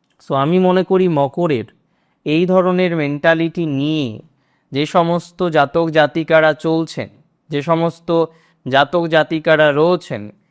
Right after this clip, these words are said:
তাদের যথেষ্ট পরিমাণে প্রোগ্রেস, তাদের যথেষ্ট পরিমাণে ডেভেলপমেন্ট, সেটা কিন্তু আমরা লক্ষ্য করতে পারবো।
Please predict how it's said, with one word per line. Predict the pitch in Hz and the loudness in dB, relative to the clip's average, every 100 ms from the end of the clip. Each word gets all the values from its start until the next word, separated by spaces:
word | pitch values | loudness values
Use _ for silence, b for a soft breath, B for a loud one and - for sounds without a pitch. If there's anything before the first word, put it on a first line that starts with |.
| _ _ - | _ _ 4
তাদের | 147 160 170 147 | 4 4 0 2
যথেষ্ট | 143 147 196 190 - | 0 2 -2 -2 -4
পরিমাণে | 185 175 170 165 156 151 | -2 -2 -2 0 0 -2
প্রোগ্রেস, | - 139 127 135 156 127 - - _ _ _ - | -4 -6 -4 0 0 -2 -10 -20 _ _ _ -2
তাদের | 143 156 147 | 2 0 0
যথেষ্ট | 139 131 190 180 - | -2 0 -4 -4 -4
পরিমাণে | 175 175 165 160 156 | -2 -2 0 0 0
ডেভেলপমেন্ট, | 139 131 151 160 160 - 156 127 - _ _ _ _ _ | 0 2 2 4 2 2 -2 -2 -6 _ _ _ _ _
সেটা | - - 135 147 | -8 -2 2 2
কিন্তু | 151 139 131 139 | 0 -4 -2 -2
আমরা | 117 135 | -2 -2
লক্ষ্য | 175 113 - 120 | -2 -4 -6 -10
করতে | 110 107 - 160 | -10 -12 -10 -10
পারবো। | - - 143 | -10 -14 -18